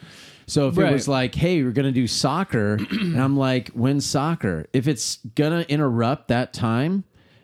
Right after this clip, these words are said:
Speaker 1: then we got to either figure out an alternative plan where we
Speaker 2: Right.
Speaker 1: do sit together. So it
Speaker 2: It's
Speaker 1: comes
Speaker 2: not even
Speaker 1: down
Speaker 2: the
Speaker 1: to the
Speaker 2: soccer example. It's,
Speaker 1: but it comes
Speaker 2: you
Speaker 1: down
Speaker 2: know what I'm getting at.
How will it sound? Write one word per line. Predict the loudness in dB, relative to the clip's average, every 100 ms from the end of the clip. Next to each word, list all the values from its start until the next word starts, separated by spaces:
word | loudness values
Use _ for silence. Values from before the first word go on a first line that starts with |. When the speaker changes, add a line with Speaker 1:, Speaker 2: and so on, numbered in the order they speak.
| _
Speaker 1:
then | 0 2 2 0 -2 _ _ _ _ _ _ _ _ _ _ _ _ -12
we | -4 0 2 2 2 0
got | 0 0 0 -2
to | 0
either | 0 2 2 2 0
figure | 0 0 2
out | 0 0 -2
an | -4
alternative | 0 -2 0 0 0 0 -2
plan | -2 0 2
where | 2
we |
Speaker 2:
Right. | 2 2 4
Speaker 1:
do | 2
sit | 2 -2 -4
together. | -2 0 0
So | 2 0 0 -6 -16 -2
it | 0
Speaker 2:
It's | 2
Speaker 1:
comes | 2
Speaker 2:
not | 4
even | 2
Speaker 1:
down | 2
Speaker 2:
the | 2
Speaker 1:
to |
the | 0
Speaker 2:
soccer | -2 -2 -4
example. | -2 -2 -2 -2 -2
It's, | -4 0
Speaker 1:
but | 2
it | 2 2
comes | 2 4
Speaker 2:
you |
Speaker 1:
down | 4
Speaker 2:
know | 2
what | 2
I'm | 0
getting | -2 -2
at. | -8